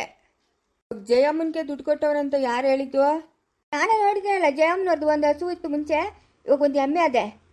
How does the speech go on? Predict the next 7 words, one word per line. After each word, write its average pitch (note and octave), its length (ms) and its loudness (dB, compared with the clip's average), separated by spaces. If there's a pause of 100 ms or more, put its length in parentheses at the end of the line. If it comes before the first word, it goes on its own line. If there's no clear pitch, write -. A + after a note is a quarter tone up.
(300)
ಎಮ್ಮೆ D4 280 2
ತಕೊಡ್ತೀನಿ E4+ 400 -2
ತಕೊಡ್ತೀನಿ D#4+ 420 0
ಅಂತ D4+ 140 0 (120)
ಸುನಂದಿಕ D#4+ 460 -2
ಹೇಳ್ತಾ D#4+ 300 2
ಇದ್ನು. B3 220 -2